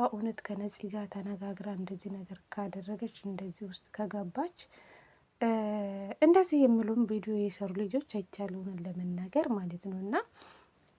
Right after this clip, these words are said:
ለሁሉም ሰው ግልጽ፣ እ፣ የሆነ አይደለም ማለት ነው። እና ነፂ ግን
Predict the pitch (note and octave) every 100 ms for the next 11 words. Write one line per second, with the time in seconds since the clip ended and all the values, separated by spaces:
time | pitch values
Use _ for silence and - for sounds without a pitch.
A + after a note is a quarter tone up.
0 | _ - C#4+ E4 E4+ D#4 C#4+ C#4 B3 A#3+
1 | A#3 - - G#3+ A#3 A3 G#3 G3+ G3+ G3+
2 | A3+ B3+ A#3+ G3+ F#3 F#3 F3+ C4+ B3+ G#3
3 | F#3 - G3+ G3 A3+ F4 - - - -
4 | _ - B3 C4+ A#3+ D4+ F4+ _ - F#3+
5 | C4+